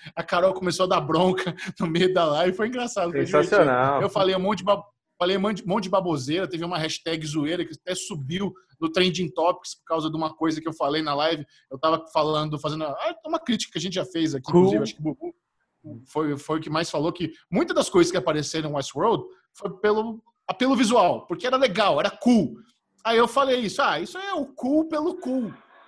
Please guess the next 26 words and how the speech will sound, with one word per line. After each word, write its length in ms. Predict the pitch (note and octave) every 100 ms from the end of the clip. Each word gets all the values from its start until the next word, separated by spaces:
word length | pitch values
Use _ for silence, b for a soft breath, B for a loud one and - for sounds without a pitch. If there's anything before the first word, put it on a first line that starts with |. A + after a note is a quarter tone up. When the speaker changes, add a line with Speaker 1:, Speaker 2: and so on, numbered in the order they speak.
| _ D3+
Speaker 1:
né? 120 | F#3+
O 60 |
legal 340 | E3 D#3+ F3+ G3+
pelo 160 | A3
legal. 440 | A3+ A3 F#3+ D#3+ - _
Só 200 | - F#4
que 60 | F4+
a 40 |
galera 300 | A#3 F3+ F3
do 100 | D#3
chat, 320 | C#3+ E3+ D#3+ G3+
eu 60 |
não 60 | A3
sei 140 | G3+
se 100 | -
foi 140 | - D3
zoeira 420 | C#3 C3+ D3 G3+
ou 100 | E3
eles 160 | F3 D#3
entenderam 520 | E3+ D#3 C#3 C3 E3
que 80 | G3
eu 40 |
falei 320 | F#3 E3 F3 -
cu 120 | A3+ C4+
pelo 260 | D4+ F4
cu. 320 | - G#3+ -